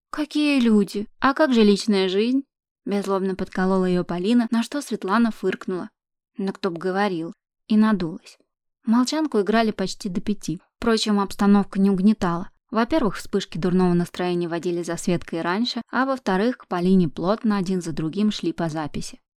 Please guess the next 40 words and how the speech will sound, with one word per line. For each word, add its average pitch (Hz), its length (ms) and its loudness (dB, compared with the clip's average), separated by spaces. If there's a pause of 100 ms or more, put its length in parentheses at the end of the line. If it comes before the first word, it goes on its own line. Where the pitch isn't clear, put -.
(160)
Ну 254 300 8
и, - 20 4
конечно, 185 460 2
не 175 140 2
отнять 165 340 0
того, 170 260 0
что 208 160 -10
со 175 160 -6
Светкиным 175 480 -2
появлением 196 560 0
приободрилась 185 720 0
заскучавшая 185 720 -6
была 160 240 -4
Маруська. 165 520 -6 (280)
Она 262 260 6
даже 247 240 4
уболтала 220 540 2
тётю 196 240 -6
Свету 233 320 -4
сходить 180 380 -4
на 180 80 2
качели. - 500 -4 (640)
Около 240 320 0
шести 233 320 -4
вечера 233 340 2
Полина 190 340 0
подумала, 190 460 0
что - 180 -8
надо 180 240 0
бы 175 120 -4
позвонить 185 500 -2
мужу, 202 380 4 (240)
узнать, 254 400 2
вернулся 202 420 0
ли, 196 100 0
да 180 120 -2
и 170 80 0
как 170 260 -4
вообще 180 320 -2
дела, 190 320 -4